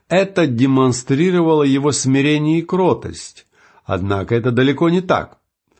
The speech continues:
Дело в том, что на этих животных обычно ездили цари.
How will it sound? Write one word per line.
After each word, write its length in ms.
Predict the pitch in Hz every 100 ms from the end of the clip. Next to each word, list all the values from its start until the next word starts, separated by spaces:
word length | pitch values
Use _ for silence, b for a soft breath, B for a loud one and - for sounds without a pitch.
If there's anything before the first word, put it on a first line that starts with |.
| _ _ _ _ _ _
Дело 440 | 90 101 147 131 98
в 120 | -
том, 600 | - 143 180 123 80 - _
что 340 | - - - 139
на 240 | 139 131 156
этих 420 | 175 147 123 87
животных 1000 | 80 107 85 90 147 220 220 117 98 - b
обычно 540 | - 107 98 160 - 180
ездили 600 | 151 120 151 139 156 156
цари. 580 | 156 170 180 180 90